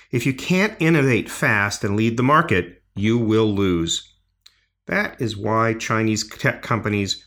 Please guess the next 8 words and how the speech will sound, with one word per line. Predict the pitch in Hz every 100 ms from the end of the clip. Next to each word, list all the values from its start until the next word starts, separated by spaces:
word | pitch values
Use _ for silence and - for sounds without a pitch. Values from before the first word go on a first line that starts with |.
| _
really | 120 143 131
don't | 120 123
have | 117
a | 123
choice. | 156 156 92 - - - -
If | 107
they | 113
don't | 107 131 143 151